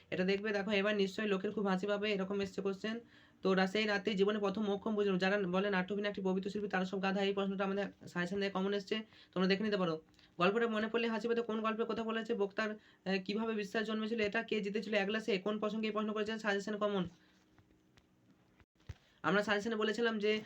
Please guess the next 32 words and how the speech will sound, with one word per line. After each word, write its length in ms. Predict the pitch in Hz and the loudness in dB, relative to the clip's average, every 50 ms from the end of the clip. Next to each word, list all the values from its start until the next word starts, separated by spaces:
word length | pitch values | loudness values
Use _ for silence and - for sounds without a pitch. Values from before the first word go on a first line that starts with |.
| - - | -8 -4
হাত 180 | - 180 175 196 | 0 0 2 2
বাড়ানো 200 | 214 220 220 214 | 2 0 0 0
থেকে 140 | 233 220 | 0 0
একটা 200 | 220 214 220 220 214 | 0 0 0 0 -2
most 360 | 214 - - 180 190 208 190 | -2 0 0 0 0 2 2
important 380 | 202 208 208 220 214 208 220 220 | 0 0 2 2 0 2 0 0
প্রশ্ন 220 | 214 214 208 196 226 | 2 0 2 2 0
আসবেই, 340 | 208 208 190 190 233 240 233 | 0 0 0 2 2 2 2
তিনটে 220 | 233 202 202 208 | 2 0 0 2
প্রশ্ন 220 | 208 214 208 214 | 0 0 0 0
বলেছিলাম, 300 | 214 214 214 202 233 226 208 | 0 0 0 0 0 0 0
একটা 160 | 202 - 214 | 0 0 0
প্রশ-, 240 | 196 202 202 202 185 | 0 2 2 0 -2
প্রশ্ন 300 | - - 202 196 208 208 | -2 -2 -2 -2 0 0
কমন 200 | 208 208 208 208 | 0 0 0 0
এসেছে। 220 | 208 208 226 202 | -2 -2 0 0
দেখো, 200 | 202 202 202 208 | 0 0 0 0
পঞ্চাশ 320 | 185 196 196 202 214 214 214 | -2 0 0 0 0 -2 -2
সকালের 320 | 202 196 202 208 202 202 | 0 0 0 0 0 0
এক 120 | 202 196 | 0 0
সকাল, 340 | - 196 180 190 175 165 160 - - - - - - - | -2 -2 0 0 0 0 -2 -4 -8 -18 -20 -20 -8 -2
তো 100 | - 185 | -2 0
সেই 140 | 190 208 208 | 2 2 0
সকালে 320 | 202 214 208 220 220 220 | 2 0 0 0 0 0
যে 80 | 208 208 | 0 0
দৃশ্য 280 | 190 208 196 - 214 | 0 -2 -2 -2 -2
দেখেছেন 300 | 202 208 208 208 214 214 | -2 -2 -2 -2 -2 -2
তার 140 | 208 214 208 | 0 2 2
বর্ণনা। 320 | 196 202 196 202 196 190 185 | 2 2 2 2 2 0 0
দেখো, 160 | 196 196 214 | 0 0 0
একদম 340 | 214 208 208 202 226 233 214 | 0 0 0 0 -2 -2 2
কমন। 300 | 202 196 180 160 156 | 2 2 2 2 0